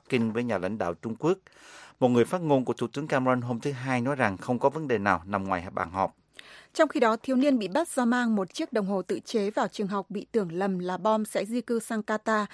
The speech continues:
Speaker 2: Theo tin của gia đình em cho biết, gia đình em Ahmed Mohamed phổ biến một thông cáo hôm thứ Ba cho hay họ nhận đề nghị của Quỹ Phát triển Cộng đồng, Khoa học và Giáo dục Qatar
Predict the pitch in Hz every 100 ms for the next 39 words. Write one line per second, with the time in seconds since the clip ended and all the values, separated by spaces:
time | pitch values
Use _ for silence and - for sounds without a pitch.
0 | - - 254 226 240 220 208 180 208 202
1 | 175 208 - 202 214 330 - - - _
2 | - 285 233 220 233 - 220 220 277 285
3 | 220 226 233 262 311 - 190 190 190 247
4 | 226 - 240 220 208 190 247 220 208 202
5 | 233 220 233 220 226 202 - - 240 220
6 | 214 196 202 208 196 214 180 _ 262 -
7 | - 381 - 226 170 196 196 208 185 -
8 | 220 214 - 185 - 185 180 247 226 214
9 | - 214